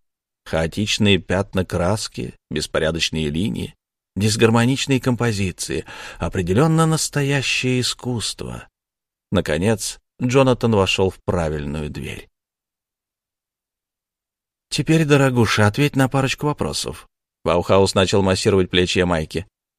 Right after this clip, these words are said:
Она напряглась и аккуратно сдвинула в сторону предметы на барной стойке. «Первое. Мой кокаин. Круз говорит правду о том, что избавился от него?»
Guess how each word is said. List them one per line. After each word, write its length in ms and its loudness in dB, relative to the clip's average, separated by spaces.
Она 220 2
напряглась 600 2
и 40 2
аккуратно 540 2
сдвинула 400 4
в 60 -6
сторону 360 4
предметы 500 2
на 120 2
барной 340 0
стойке. 480 -8
«Первое. 640 4
Мой 240 2
кокаин. 640 -6
Круз 380 0
говорит 360 0
правду 460 -2
о 140 -2
том, 200 0
что 220 2
избавился 580 0
от 100 -6
него?» 300 -6